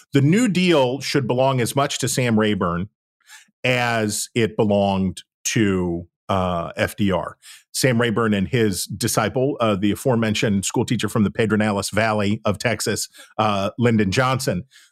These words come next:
Uh, I just had to look it up, but, uh, Rayburn traded off the speakership with, uh, Republican, uh, Joe Martin from Massachusetts twice. Um, it wasn't,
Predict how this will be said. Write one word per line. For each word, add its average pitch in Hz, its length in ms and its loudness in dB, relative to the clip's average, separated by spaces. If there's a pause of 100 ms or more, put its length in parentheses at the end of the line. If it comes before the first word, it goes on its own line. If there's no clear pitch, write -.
(140)
Uh, 135 300 2 (180)
I 143 140 2
just 143 320 -2
had 165 160 0
to 139 60 0
look 135 240 0
it 104 180 -2
up, 127 300 0
but, 113 440 -2 (200)
uh, 120 200 0
Rayburn 190 420 2
traded 151 400 0
off 127 240 0
the 127 80 -4
speakership 113 680 -2
with, 110 440 0
uh, 104 420 0 (120)
Republican, 113 920 0 (420)
uh, 113 440 2 (100)
Joe 127 580 2
Martin 139 500 2
from 113 240 2
Massachusetts 117 760 0
twice. 120 580 -2 (460)
Um, 120 520 0 (360)
it 151 200 2
wasn't, 160 400 2